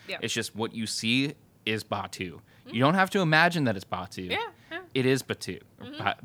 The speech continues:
Speaker 2: Batu, Batu, Batu, I don't know, however you wanna say it.
Speaker 1: Yeah. <laughs>
Speaker 2: Uh, I hear people say it Bateau, and th-,
Speaker 1: Really?
Speaker 2: that is wrong.
Speaker 1: I've never heard that.
Speaker 2: That one,
Speaker 1: <laughs>
Speaker 2: I, I don't know. It's Han, not Han.
Speaker 1: <laughs>
Speaker 2: It's Leia, not Leah.
Speaker 1: Yeah,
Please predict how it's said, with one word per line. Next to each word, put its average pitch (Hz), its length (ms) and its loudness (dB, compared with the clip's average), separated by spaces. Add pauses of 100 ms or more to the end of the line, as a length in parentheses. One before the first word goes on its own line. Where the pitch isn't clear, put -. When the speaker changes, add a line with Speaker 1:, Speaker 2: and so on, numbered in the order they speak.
Speaker 2:
Batu, 127 460 -2
Batu, 123 600 -4 (100)
Batu, 131 580 0
I - 100 -10
don't 98 120 -4
know, 90 120 -6
however 107 220 0
you 110 80 -2
wanna 95 140 -4
say 92 140 -10
it. - 60 -6
Speaker 1:
Yeah. 214 200 0
<laughs> - 440 -10
Speaker 2:
Uh, 185 280 -4
I 123 140 6
hear 151 180 4
people 147 260 0
say 123 200 2
it 110 100 -6
Bateau, 117 640 2 (120)
and 104 420 2 (160)
th-, 180 100 -6
Speaker 1:
Really? 294 140 -2
Speaker 2:
that 127 180 8
is 143 140 0
wrong. 104 400 2
Speaker 1:
I've 311 180 0
never 247 260 -2
heard 269 200 0
that. 208 240 0
Speaker 2:
That 131 300 8
one, 147 300 4
Speaker 1:
<laughs> - 40 -6 (120)
Speaker 2:
I, 127 160 6 (680)
I 131 80 2
don't 131 120 4
know. 107 200 4 (320)
It's - 200 -4
Han, 151 540 4
not 131 260 4
Han. 139 520 4
Speaker 1:
<laughs> - 40 -20 (880)
Speaker 2:
It's 117 260 -2
Leia, 131 520 6
not 120 280 4
Leah. 135 340 6
Speaker 1:
Yeah, 196 220 0